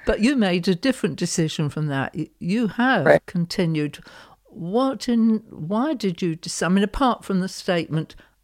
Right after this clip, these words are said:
Speaker 1: "I felt it was what the Lord wanted me to do," apart from that,
Speaker 2: Right.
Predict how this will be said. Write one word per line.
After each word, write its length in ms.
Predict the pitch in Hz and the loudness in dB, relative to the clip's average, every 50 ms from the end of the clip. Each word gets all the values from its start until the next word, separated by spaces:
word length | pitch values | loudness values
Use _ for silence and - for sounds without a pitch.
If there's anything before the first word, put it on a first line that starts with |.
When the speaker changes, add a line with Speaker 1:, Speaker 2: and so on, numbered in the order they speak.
| _ _ _ | _ _ _
Speaker 1:
"I 60 | 165 | -6
felt 360 | - - 190 165 151 - - | -2 0 0 0 0 -2 -4
it 80 | - - | -6 -6
was 140 | 147 - - | -4 -2 -2
what 140 | - - | -2 0
the 80 | - 156 | 2 2
Lord 240 | 160 160 156 156 - | 4 4 2 2 0
wanted 340 | 151 147 147 - - 156 147 | -2 -2 -2 -4 -4 -4 -4
me 100 | 151 143 | -4 -6
to 180 | - - 156 139 | -6 -10 -10 -6
do," 400 | - - 165 123 110 98 165 - - _ _ _ _ _ _ - | -2 0 0 2 0 -2 -4 -6 -10 _ _ _ _ _ _ -16
apart 400 | 180 - - - 277 - 196 - | -4 -2 -2 0 0 -2 0 0
from 80 | 190 | 2
that, 140 | 185 - - | 2 0 -2
Speaker 2:
Right. 240 | - 156 160 160 - | -4 0 0 0 0